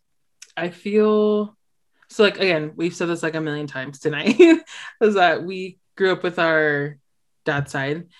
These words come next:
Um, and most of my mom's family, they're in Australia and New Zealand and back in Tonga as well. There's a huge age gap between,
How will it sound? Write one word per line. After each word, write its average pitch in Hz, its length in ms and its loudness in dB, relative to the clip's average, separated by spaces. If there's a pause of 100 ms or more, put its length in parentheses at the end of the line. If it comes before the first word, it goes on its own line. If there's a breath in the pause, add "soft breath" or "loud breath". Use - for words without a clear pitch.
(320 loud breath)
Um, 156 460 -6
and 170 240 -4
most 208 160 0
of 214 60 -4
my 202 100 2
mom's 170 260 -2
family, 156 300 -4
they're 156 240 -2
in 151 80 -4
Australia 147 880 -4
and 139 160 -6
New 139 80 -6
Zealand 139 340 -8
and 139 80 -8
back 139 220 -12
in 143 300 -8
Tonga 143 200 -10
as 143 300 -10
well. 160 340 -6 (920 loud breath)
There's 185 260 -2
a 220 40 2
huge 196 800 -6
age 165 260 -6
gap 220 240 -4
between, 165 1080 -10